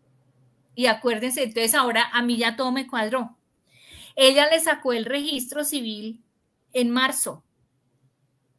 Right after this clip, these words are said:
¿Para qué lo sacó? Para poderlo vincular porque lo pedían.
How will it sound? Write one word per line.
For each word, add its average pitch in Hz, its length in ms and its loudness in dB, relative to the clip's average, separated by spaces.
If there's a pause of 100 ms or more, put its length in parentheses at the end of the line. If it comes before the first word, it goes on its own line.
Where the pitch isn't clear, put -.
(160)
¿Para 262 300 2
qué 277 140 -4
lo 277 100 -2
sacó? 294 500 -2
Para 247 280 -2
poderlo 247 300 -2
vincular 247 580 -6
porque 254 260 -6
lo 233 380 -8
pedían. 233 500 -6